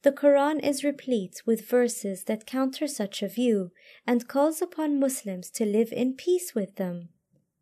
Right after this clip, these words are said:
Furthermore, the Quran has expressly stated that it confirms the original Torah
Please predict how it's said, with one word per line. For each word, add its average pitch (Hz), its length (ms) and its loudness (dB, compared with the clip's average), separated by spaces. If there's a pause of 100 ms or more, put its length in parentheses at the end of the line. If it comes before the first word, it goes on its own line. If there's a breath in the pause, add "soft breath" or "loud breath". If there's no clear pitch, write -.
(960)
Furthermore, 196 840 2 (360 soft breath)
the 240 80 2
Quran 240 480 2
has 262 180 -2
expressly - 720 -2
stated 220 600 2 (260)
that 220 240 0
it 254 240 2
confirms 302 640 -2
the 220 140 0
original 277 540 4
Torah 262 640 2